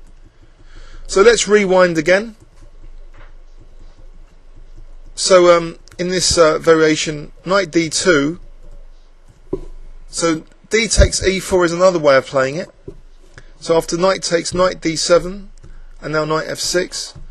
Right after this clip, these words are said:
and now here H six is possible, or bishop E seven. Let's have a look at bishop E seven, for example. And now either knight takes F six or bishop takes F six.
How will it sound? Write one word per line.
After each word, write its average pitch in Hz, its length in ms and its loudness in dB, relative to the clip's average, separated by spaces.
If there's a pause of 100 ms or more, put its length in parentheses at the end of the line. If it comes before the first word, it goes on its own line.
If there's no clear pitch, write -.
(240)
and 151 100 -10
now 160 120 0
here 170 300 0
H 180 280 0
six - 280 -2
is - 160 -10
possible, 190 520 -4
or 156 80 -2
bishop 180 360 -2
E 165 140 -8
seven. 185 400 0 (420)
Let's 180 140 -10
have 190 120 -4
a - 20 -8
look 180 180 -2
at 170 140 -4
bishop 170 240 -4
E 160 160 -6
seven, 143 420 0
for - 140 -12
example. 127 420 -8 (1700)
And - 100 -4
now 170 160 4 (260)
either 185 220 2
knight 202 300 -2
takes 175 340 0
F 170 140 -2
six - 340 -2
or 156 80 -2
bishop 190 320 0
takes 147 300 -2
F 139 180 -4
six. - 480 -6